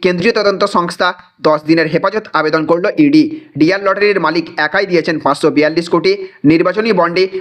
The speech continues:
মোটা টাকা চাঁদা তৃণমূলকে। সাত সকালে দেবাংশুর তমলুকের বাড়িতে অভিজিৎ গঙ্গোপাধ্যায়, খবর বন দপ্তরে। চব্বিশে উনিশের থেকে বেশি মার্জিনে জিতবে তৃণমূল, আত্মবিশ্বাসী দেব।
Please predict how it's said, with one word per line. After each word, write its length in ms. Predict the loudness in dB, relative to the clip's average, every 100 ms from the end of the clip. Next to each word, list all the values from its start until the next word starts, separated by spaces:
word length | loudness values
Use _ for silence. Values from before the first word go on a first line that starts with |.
| 0
মোটা 260 | 2 2 0
টাকা 180 | -2 -2
চাঁদা 240 | -2 -2
তৃণমূলকে। 560 | 0 2 4 2 2 0 -2 -10 -10
সাত 220 | -4 -4 -2
সকালে 300 | -2 0 -2 -2 -4 -4
দেবাংশুর 520 | -2 0 -2 0 0 0 0
তমলুকের 420 | 2 2 0 0
বাড়িতে 280 | -2 0 0 0 -4 -2
অভিজিৎ 320 | 0 0 0
গঙ্গোপাধ্যায়, 600 | 0 -2 -2 -2 -2 -2 -4 -10 -4
খবর 260 | -2 0 0
বন 120 | 0
দপ্তরে। 360 | 0 0 0 0 -4 -12 _
চব্বিশে 480 | 0 0 2 0 0 -2 -4 0
উনিশের 360 | 2 2 0 0
থেকে 180 | -2 0
বেশি 220 | 0 0
মার্জিনে 360 | 0 0 0 0
জিতবে 260 | 0 0 0
তৃণমূল, 400 | 2 2 2 0 -4 -8 -4
আত্মবিশ্বাসী 760 | -4 -2 -2 0 0 -2 0
দেব। 240 | 2 2